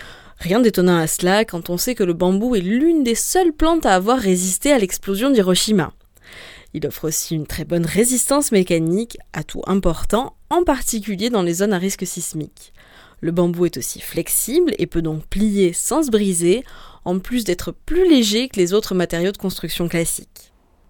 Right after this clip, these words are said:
Côté écologie, il présente l'avantage de pousser vite et abondamment, ce qui fait du bambou une ressource vraiment renouvelable.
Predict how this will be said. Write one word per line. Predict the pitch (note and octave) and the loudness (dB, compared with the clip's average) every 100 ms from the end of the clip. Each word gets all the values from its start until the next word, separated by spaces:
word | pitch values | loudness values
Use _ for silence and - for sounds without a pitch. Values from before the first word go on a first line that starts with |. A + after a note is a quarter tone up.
| _ - | _ -4
Côté | A3 C#4+ F#4 | 2 4 4
écologie, | A#3+ A#3 G#3 G3+ G#3 B3+ D#4 - | 4 2 4 2 2 0 -2 -4
il | F3 - | -8 -6
présente | - F3 B3+ C4 | -4 -2 0 0
l'avantage | D#3 D#3 E3 B3 G3+ | -2 0 0 0 -2
de | |
pousser | C#3 - A2+ E3+ | -6 -6 -4 -4
vite | D3 D3 A3+ - - - - | -4 -4 -4 -6 -16 -16 -8
et | D#3+ | -6
abondamment, | B2+ D3+ F#3 C#4+ G3+ D#3 E3 D#3+ A3 | -6 -2 2 4 4 2 -2 0 0
ce | A#3+ F#3 | 0 -6
qui | - | -8
fait | F3 B3 | -4 -4
du | G3+ | 0
bambou | F3+ G3 G#3 B3+ | 2 2 2 0
une | G3 | 0
ressource | E3 F#3+ - F3+ - | 0 -4 -4 -6 -6
vraiment | E3 - G3 A3 B3 | -6 -2 0 2 2
renouvelable. | G#3 G#3 F#3 E3 C#3 C#3 - | 4 4 4 0 -4 -8 -16